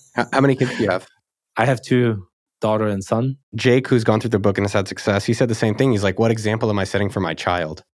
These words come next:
Speaker 2: What am I showing behavior that I'm saying is, is right for them?" And at, you know, at least you're saying, "Hey, try to live a life that you're, that you wanna live." And that's gonna be a great role model for them.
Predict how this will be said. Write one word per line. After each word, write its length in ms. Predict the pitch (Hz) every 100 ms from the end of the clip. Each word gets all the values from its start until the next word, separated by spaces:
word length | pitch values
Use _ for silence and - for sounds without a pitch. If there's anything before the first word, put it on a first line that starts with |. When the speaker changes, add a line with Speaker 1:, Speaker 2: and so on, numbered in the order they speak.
| _ -
Speaker 2:
What 100 | 127
am 80 |
I 100 | 131
showing 340 | 113 117 110 101
behavior 400 | 104 98 98 90
that 220 | 82 - _ _ -
I'm 160 | 98 98
saying 220 | 98 90
is, 160 | 85
is 180 | - 95
right 220 | 85 85 -
for 100 | -
them?" 400 | 80 85 69 - -
And 220 | 90 85
at, 180 | 90 90
you 200 | - 120
know, 80 | 95
at 80 | 85
least 240 | 110 113
you're 100 | 104
saying, 200 | 101 98
"Hey, 240 | 104 90 - _ _ -
try 160 | 98
to 80 | 101
live 160 | 101 98
a 40 |
life 200 | 95 95
that 100 | 92
you're, 220 | 85 85 -
that 120 | 95 87
you 140 | 175
wanna 200 | 190 85
live." 180 | 85 92
And 160 | 87 - _
that's 200 | 85 92
gonna 100 | 107
be 100 | 98
a 40 | 87
great 280 | 90 85
role 160 | 90 90
model 240 | 87 90
for 140 | 87 78
them. 340 | 87 104 80